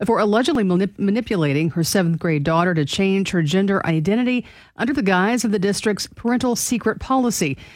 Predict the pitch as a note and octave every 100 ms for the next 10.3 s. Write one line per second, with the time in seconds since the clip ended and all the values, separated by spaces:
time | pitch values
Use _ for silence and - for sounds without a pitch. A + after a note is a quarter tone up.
0 | - D#3+ - G3+ F#3 D#3+ G3+ - A3+ A#3
1 | A3 - C4+ C4+ C#4 F#3 F#3 F3+ F3 D3+
2 | F3+ E3 E3+ C#3 A#3+ C4 C4 B3 A3 G#3+
3 | C4 - A#3+ A#3 G#3 F#3 G3 F#3 F3+ G3+
4 | G3+ D3+ E3+ D#3+ A#3+ C4 F3+ G3 G3 F3+
5 | F3 E3+ F3 E3+ E3 D#3 C#3+ C3+ - A#3
6 | F#3+ - - - - - - D3+ D#3 D#3
7 | D3+ C#3 F#3 D#3+ C#3+ C#3+ A#3+ A#3 A#3 -
8 | A3+ G#3 G3+ F#3 E3+ G#3+ E3+ A#3 A3 F#3+
9 | F#3 F#3+ F3+ E3 - G3+ F#3 D#3+ - D4
10 | C#4 B3+